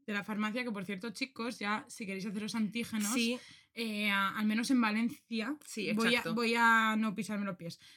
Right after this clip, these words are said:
Speaker 1: Eh, a-, en Valencia puedes ir a la farmacia, vale menos de diez euros y te lo
Speaker 2: Ujú.
Speaker 1: puedes hacer en casa. Es muy fácil, es tipo P C R, te lo metes por la nariz. Molesta un poquito, pero, mm, no es por nada, mm, te quedas bastante tranquilo, ¿sabes? Porque el resultado lo tienes en media horita y al menos, pues, te haces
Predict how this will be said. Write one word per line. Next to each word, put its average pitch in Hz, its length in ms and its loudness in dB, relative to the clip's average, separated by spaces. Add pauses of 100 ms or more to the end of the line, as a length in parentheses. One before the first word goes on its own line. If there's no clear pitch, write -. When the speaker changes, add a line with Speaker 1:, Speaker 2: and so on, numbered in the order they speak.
(140)
Speaker 1:
Eh, 233 280 -2
a-, 214 340 2
en 233 120 6
Valencia 233 460 2
puedes 240 240 0
ir 240 60 0
a 220 40 0
la 214 60 0
farmacia, 220 640 0
vale 240 260 2
menos 220 260 0
de 214 80 -4
diez 208 240 -4
euros 247 340 -2
y - 20 0
te 226 80 2
lo 226 60 2
Speaker 2:
Ujú. - 60 -4
Speaker 1:
puedes 208 140 -6
hacer 214 180 -8
en 208 140 -4
casa. 233 340 -8
Es 220 140 -6
muy 233 140 -2
fácil, 233 320 -4
es - 180 -6
tipo 226 260 -6
P 208 120 -8
C 208 160 -6
R, 202 180 -4
te 202 60 -8
lo 208 80 -4
metes 202 240 -6
por 202 100 -10
la 202 60 -8
nariz. 208 260 -4
Molesta 247 380 2
un 294 100 8
poquito, 269 420 -4 (380)
pero, 214 380 -2
mm, 233 320 2
no 214 60 0
es 190 100 -4
por 208 120 -4
nada, 190 400 0 (100)
mm, 214 260 0
te 196 100 -2
quedas 208 280 -2
bastante 202 520 -6
tranquilo, 175 480 -4
¿sabes? 190 280 -6
Porque 190 220 -8
el 185 60 -4
resultado 185 400 -6
lo 196 60 -4
tienes 202 240 -4
en 208 60 -2
media 196 200 -4
horita 196 240 -4
y 226 60 -2
al 202 80 -4
menos, 185 180 -6
pues, - 200 -16
te - 80 -14
haces 180 380 -6